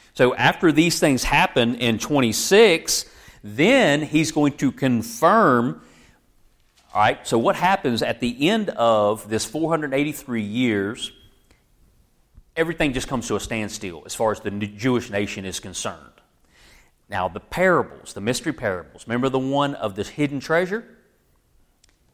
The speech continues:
The hidden treasure, that's Jesus finding Israel when he comes here. He can't do anything with them yet, but he loves them.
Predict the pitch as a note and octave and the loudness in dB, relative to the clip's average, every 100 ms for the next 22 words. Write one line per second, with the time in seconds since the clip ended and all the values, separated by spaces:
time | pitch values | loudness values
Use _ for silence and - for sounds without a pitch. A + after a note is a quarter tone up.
0 | _ - B2+ C3+ D3 D3+ E3 G3+ G3+ - | _ -6 -4 -2 2 2 2 -2 -6 -6
1 | - A2+ - G#2 C3 F3 A3+ A3+ - C3 | -4 -4 -4 -2 -2 0 -2 -4 -2 0
2 | C3+ F3 A3+ A3+ A3+ - _ - _ F3+ | 0 0 0 0 -4 -14 _ -20 _ 6
3 | G3+ A2 G2+ F#2+ B2 - _ A#2+ A2 B2+ | 6 4 0 0 -4 -14 _ -4 -2 0
4 | D#3+ F3 G3 A#2+ G2 A#2+ - _ _ _ | 2 0 0 -4 -4 -4 -10 _ _ _
5 | _ _ _ _ _ _ _ _ _ _ | _ _ _ _ _ _ _ _ _ _
6 | C3+ B2 - D3+ E3 G#3 A#3+ A3 E3 B2+ | -8 -6 -2 -2 2 2 2 0 0 0
7 | B2 G#2+ G2+ G2 D3 - _ _ - A2+ | 0 -2 0 -2 -4 -10 _ _ -2 0
8 | C3 A2 C3+ G3 D3 D3+ | 0 2 4 2 0 -6